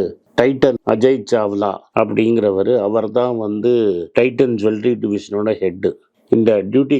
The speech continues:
கட் பண்ணதுலேருந்து சேல்ஸ் ரொம்ப நல்லா இருக்கு, சிக்னிஃபிகண்ட் ஆப்பர்ச்சுனிட்டி. கல்யாண சீசன்ல பயங்கரமா தூக்கிடுச்சு. ஒரு லட்ச ரூபாய் கேட்டகரியிலையும் சரி, அஞ்சு லட்ச ரூபாய்க்கு மேல இருக்கிற கேட்டகரியிலையும் பயங்கரமா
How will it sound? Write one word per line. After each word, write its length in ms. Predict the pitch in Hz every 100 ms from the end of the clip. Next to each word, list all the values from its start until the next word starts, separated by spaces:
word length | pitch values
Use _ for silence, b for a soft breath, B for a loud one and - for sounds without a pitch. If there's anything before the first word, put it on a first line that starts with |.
| -
கட் 200 | 117 -
பண்ணதுலேருந்து 540 | 113 107 104 113 120 -
சேல்ஸ் 320 | 117 120 117 110
ரொம்ப 160 | 110 110
நல்லா 220 | 107 107 110
இருக்கு, 280 | 90 - 117 127 - -
சிக்னிஃபிகண்ட் 680 | 123 117 131 123 - 123 104
ஆப்பர்ச்சுனிட்டி. 680 | 104 104 107 104 101 - 120 127 - - -
கல்யாண 420 | 120 131 135 131 101
சீசன்ல 460 | - 117 117 113 117 113
பயங்கரமா 460 | 107 107 113 113 117 -
தூக்கிடுச்சு. 580 | 98 101 90 92 - 131 - _ -
ஒரு 140 | 123 139
லட்ச 200 | 143 143 135
ரூபாய் 200 | 131 117 120
கேட்டகரியிலையும் 680 | 117 123 113 123 123 127 123
சரி, 200 | 110 120 113
அஞ்சு 200 | 110 123
லட்ச 180 | 123 123
ரூபாய்க்கு 260 | 123 123 92 110
மேல 180 | 117 120
இருக்கிற 240 | 110 104 104 104
கேட்டகரியிலையும் 680 | 104 107 104 110 107 113 101
பயங்கரமா 460 | 98 104 107 107